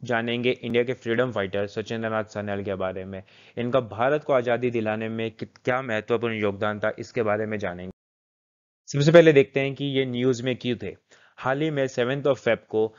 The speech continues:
इनकी डेथ एनिवर्सरी को एटी ईयर्स पूरे हुए थे, इस वजह से ये न्यूज़ में है। और आप जानते हैं कुछ बेसिक डिटेल्स। अस्सी, अ, इनका जन्म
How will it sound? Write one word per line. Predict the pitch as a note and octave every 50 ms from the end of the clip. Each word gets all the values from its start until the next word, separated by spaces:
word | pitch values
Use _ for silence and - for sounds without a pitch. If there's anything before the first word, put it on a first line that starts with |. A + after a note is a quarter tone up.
| - _ _ -
इनकी | B2 B2 B2 B2 A#2+ C#3+ C#3
डेथ | A#2+ B2+ C3 - C3
एनिवर्सरी | A#2 A2+ A2 A2+ A2 - A#2+ B2 B2
को | - C3+ - -
एटी | C3+ A#2+ A2+ C3+
ईयर्स | A#2 A#2+ A#2 B2 B2 B2
पूरे | - - A#2 A2 A2 A2
हुए | G#2 F#2+ F#2 F#2 F2+ -
थे, | F#2 E2+ - _ _ _ -
इस | C3+ C3+ B2+ C#3
वजह | C3 B2 A#2 A#2 B2 A#2+
से | - C3+ B2+
ये | A#2+ A#2+ B2 A#2
न्यूज़ | A2 G#2+ G#2+ G#2+ G2+ A2
में | A2 G2
है। | F#2 F2+ F2 _ _ _ _ _ _ _ _ _ _ _ _ _ _ _ _ - - - - - - -
और | A#2+ B2
आप | A#2+ A#2 B2
जानते | A#2 A#2 A2 A2+ A2+ A#2+ A#2
हैं | A#2+ B2+ B2+
कुछ | B2 B2+ A#2
बेसिक | A2 G2+ A2+ G#2+ - B2+ A#2+ A2
डिटेल्स। | A2+ G2+ A#2 A2+ B2 C#3 C#3 - - - _ _ _ _ _ _ _ _ _ - - _ - -
अस्सी, | A#2+ A#2+ - - C#3+ - - C3
अ, | B2 A2+ - - _ _ _ _ -
इनका | C#3 C#3 C3+ D3+ D3
जन्म | B2 A#2 A2+ A#2 A#2+